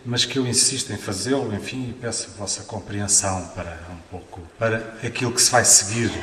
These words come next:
nos próximos momentos. Bom, em relação ao Machado de Castro,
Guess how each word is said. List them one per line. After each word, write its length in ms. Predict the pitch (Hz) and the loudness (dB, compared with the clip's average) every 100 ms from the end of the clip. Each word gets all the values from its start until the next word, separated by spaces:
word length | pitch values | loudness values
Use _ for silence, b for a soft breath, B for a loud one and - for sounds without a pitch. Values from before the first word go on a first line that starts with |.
| - - - - - - 110 | -8 -12 -16 -20 -18 -14 -6
nos 240 | 104 98 | -4 -4
próximos 600 | - 110 104 - 98 87 | -2 0 0 0 -4 -6
momentos. 460 | 82 - - - - | -12 -16 -20 -16 -10
Bom, 240 | 113 - B B B B B B - - - - - - - - - - - - - - - - - - - | -8 -8 B B B B B B -20 -20 -20 -20 -20 -20 -20 -20 -20 -20 -20 -20 -10 -10 -10 -20 -20 -20 4
em 60 | 196 | 8
relação 400 | 175 151 - 135 | 10 8 8 6
ao 60 | |
Machado 400 | 123 131 - 107 | 6 4 2 2
de 60 | - | 0
Castro, 460 | - 113 127 - | 4 4 4 2